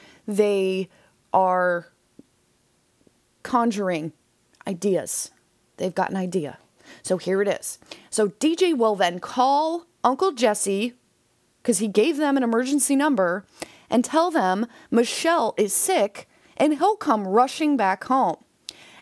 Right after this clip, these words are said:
And they know how to play Michelle. Why is everyone playing with Michelle like this? It happened back in,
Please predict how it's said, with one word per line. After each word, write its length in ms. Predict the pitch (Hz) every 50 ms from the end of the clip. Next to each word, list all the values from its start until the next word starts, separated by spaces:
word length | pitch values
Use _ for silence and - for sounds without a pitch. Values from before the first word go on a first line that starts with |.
| _ _ -
And 180 | 220 262 269
they 160 | 254 294 294 285
know 720 | 285 277 254 240 254 233 226 233 240 240 247 262 269 262 _ - - - _ -
how 240 | - - 240 220
to 100 | 226 208
play 720 | 180 - - - - 240 226 202 196 202 202 208 208 190 -
Michelle. 640 | - 185 196 - - - 196 180 160 110 - - _ _ _ _ _ _ _ _ _ _ _ _ _ _ _ _ _ _ _ _ _ _ _ _ _ - - - _
Why 160 | - 262 262 311
is 180 | 370 381 359
everyone 440 | 381 320 339 330 294 320 311 285 - _ _ _ _ _ _ _ _ _ _ _ _ _ -
playing 460 | - - 269 247 233 233 233 233 208
with 160 | 196 196 -
Michelle 360 | 190 185 - - 202 190 190
like 200 | 180 175 170 165
this? 400 | - - - - - - - - _ _ _ _ _ _ _ _ _ -
It 120 | 247 254
happened 460 | - - 349 311 311 - 311 294 277
back 300 | 233 302 302 302 294 -
in, 240 | 294 269 254 247 240